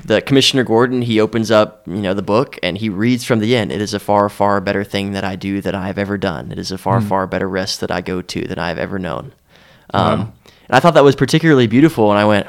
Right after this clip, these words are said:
Speaker 1: "Where is that from? That's really beautiful. Who wrote that?"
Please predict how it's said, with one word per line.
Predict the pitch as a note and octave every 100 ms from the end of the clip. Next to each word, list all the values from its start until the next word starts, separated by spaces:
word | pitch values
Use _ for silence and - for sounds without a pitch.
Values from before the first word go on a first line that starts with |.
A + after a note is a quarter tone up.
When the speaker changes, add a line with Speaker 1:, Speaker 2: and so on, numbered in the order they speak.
| -
Speaker 1:
"Where | C3+ G3+
is | A3+
that | G3+ A3
from? | - E2+ -
That's | A2 - -
really | C3 C3
beautiful. | D3+ F#2
Who | A#2
wrote | A#2 B2+ -
that?" | B1 -